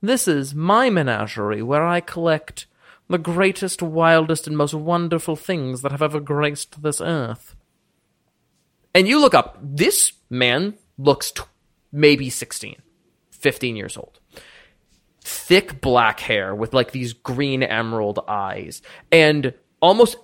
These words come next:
a formal red gown with a gold sash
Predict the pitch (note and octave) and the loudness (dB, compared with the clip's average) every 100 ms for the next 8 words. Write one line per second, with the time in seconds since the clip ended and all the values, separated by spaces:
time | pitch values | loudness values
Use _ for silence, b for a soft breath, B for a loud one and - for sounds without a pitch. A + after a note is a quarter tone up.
0 | _ D#3+ D3+ C3 - - D3+ D#3 D3+ D3 | _ 0 2 0 -8 0 2 4 2 -2
1 | C#3+ - - A#2+ B2+ A#2+ A#2 A#2 G#2 G2+ | -2 -8 -10 2 4 4 2 -4 -2 -4
2 | G2+ G2+ - _ _ _ _ C3 A#2+ - | -8 -10 -18 _ _ _ _ 0 0 -4
3 | _ C#3 B2 C3+ C#3+ D#3+ - - A#2 A2 | _ -6 -4 2 4 4 0 0 2 0
4 | G#2+ - | -2 -8